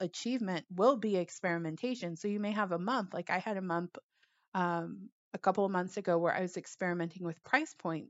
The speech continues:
on my books to see if that affected the number. But it wasn't really the number of books I sold.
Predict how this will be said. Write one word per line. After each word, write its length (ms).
on 160
my 140
books 580
to 100
see 420
if 200
that 380
affected 480
the 80
number. 480
But 120
it 100
wasn't 380
really 500
the 100
number 680
of 260
books 320
I 120
sold. 480